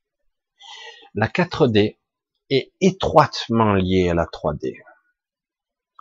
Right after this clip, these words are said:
Et cette trois D dans laquelle on vit, on fait sans arrêt des allers-retours en quatre D. Sans arrêt,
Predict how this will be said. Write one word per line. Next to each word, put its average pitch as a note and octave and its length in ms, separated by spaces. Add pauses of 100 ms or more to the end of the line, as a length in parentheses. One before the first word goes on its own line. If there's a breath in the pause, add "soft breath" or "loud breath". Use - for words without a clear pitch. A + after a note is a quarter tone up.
(520 soft breath)
Et A2 200
cette - 500
trois D3+ 260
D D3 160
dans G#2+ 120
laquelle D#3 240
on A#2 140
vit, G2 220 (100)
on B2+ 140
fait B2 640 (140)
sans F#3 580
arrêt E3 480
des B2 220
allers-retours B2+ 440
en C3+ 80
quatre A#2 220
D. G2+ 280
Sans G#3 580
arrêt, A2+ 360